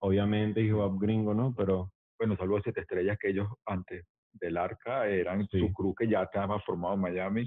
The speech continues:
Speaker 1: Sí.
Speaker 2: pero, y luego el Arca, y luego ahorita este, eh,
Speaker 1: Oye, yo era
Speaker 2: Miami
Speaker 1: pana de
Speaker 2: Freestyle.
Speaker 1: Polo y de Oz desde, bueno, desde MySpace, marico. Nos escribíamos
Speaker 2: Imagínate.
Speaker 1: porque yo estaba en el West Coast y ellos estaban en el East Coast y, y ya de una vez era como que, marico, somos los únicos en Estados Unidos poniendo bandera.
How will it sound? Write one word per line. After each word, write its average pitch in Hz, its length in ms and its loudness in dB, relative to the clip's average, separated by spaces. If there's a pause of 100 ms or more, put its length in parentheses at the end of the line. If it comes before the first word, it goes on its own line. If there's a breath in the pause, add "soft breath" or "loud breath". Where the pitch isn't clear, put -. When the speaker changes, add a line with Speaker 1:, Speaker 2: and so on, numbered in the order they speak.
Speaker 1:
Sí. 87 160 -4 (180)
Speaker 2:
pero, 87 360 -2
y 92 120 -6
luego 95 400 0
el 92 100 0
Arca, 107 440 0
y 101 80 2
luego 90 180 0
ahorita 98 300 0
este, 107 340 2
eh, 98 280 -4
Speaker 1:
Oye, 113 160 4
yo 110 60 4
era 117 100 4
Speaker 2:
Miami 113 80 0
Speaker 1:
pana 139 220 2
de 143 140 4
Speaker 2:
Freestyle. 123 180 0
Speaker 1:
Polo 147 380 4
y 139 120 2
de 107 640 4
Oz 131 260 2 (520)
desde, 98 1040 0
bueno, 101 280 -4
desde 92 260 -4
MySpace, 92 600 -16
marico. 87 340 -16
Nos 95 140 2
escribíamos 98 420 -2 (100)
Speaker 2:
Imagínate. 113 40 -12
Speaker 1:
porque 107 200 -2
yo 101 100 2
estaba 117 340 2
en 131 100 4
el 123 120 4
West 120 300 4
Coast 147 300 2
y 117 40 2
ellos 113 160 6
estaban 120 240 0
en 135 60 4
el 123 140 4
East 123 180 2
Coast 143 280 0 (160)
y, 110 220 4
y 104 540 6
ya 98 200 4
de 110 80 4
una 113 180 2
vez 113 200 4
era 127 160 4
como 120 220 0
que, 110 100 0
marico, 135 380 0
somos 139 220 0
los 151 120 4
únicos 143 320 0
en 143 40 0
Estados 143 300 -2
Unidos 147 360 0
poniendo 131 380 -2
bandera. 147 460 0